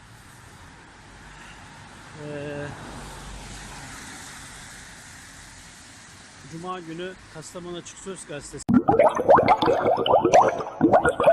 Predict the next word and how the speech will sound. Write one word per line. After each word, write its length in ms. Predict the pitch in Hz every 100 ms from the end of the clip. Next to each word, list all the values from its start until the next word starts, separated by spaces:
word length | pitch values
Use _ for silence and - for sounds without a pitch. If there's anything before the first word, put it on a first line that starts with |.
| - - 659 - - - - - - - - - - - - - - - - - - - - 165 160
Topuzu 420 | 147 - 151 151